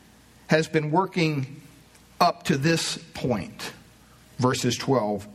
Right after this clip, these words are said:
and thirteen. And he wants us to know that based on the information that I just shared with you, that you need to therefore understand this.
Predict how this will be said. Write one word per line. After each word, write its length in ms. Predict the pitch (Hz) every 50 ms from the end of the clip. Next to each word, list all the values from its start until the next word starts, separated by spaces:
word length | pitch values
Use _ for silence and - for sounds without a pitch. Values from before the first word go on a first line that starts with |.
| - -
and 140 | 110 107 101
thirteen. 540 | 117 113 107 - - - 104 87 80 - - - - - - - - - - - - - - - -
And 160 | 131 131 127
he 100 | 139 139
wants 320 | 139 147 165 170 160 165 165
us 180 | 151 139 - -
to 120 | 156 143
know 440 | 147 175 196 190 139 117 117 123 - - - -
that 160 | - 143 135 123
based 320 | 165 170 196 196 - -
on 100 | 185 151
the 140 | 156 160 190
information 560 | 214 208 214 196 185 185 175 175 - 180 156
that 100 | 151 156
I 180 | 165 185 233 240
just 380 | 220 214 214 196 - - - - - - -
shared 600 | - - - - 220 233 240 240 233 214 180 160
with 240 | 156 143 - - 120
you, 400 | 107 98 87 82 98 - - - - - - - - - - - - - - - - -
that 220 | 151 151 147 151
you 200 | 156 175 208 226
need 500 | 220 208 196 185 175 175 175 160 - 160 - - - - - - - - - - -
to 100 | - 160
therefore 840 | 143 170 190 214 220 202 - - 160 147 143 139 139 139 151 147 - - - - - - - -
understand 680 | 170 170 170 156 151 143 - - 156 139 127 127 123 117
this. 540 | 135 123 98 87 90 - - - - -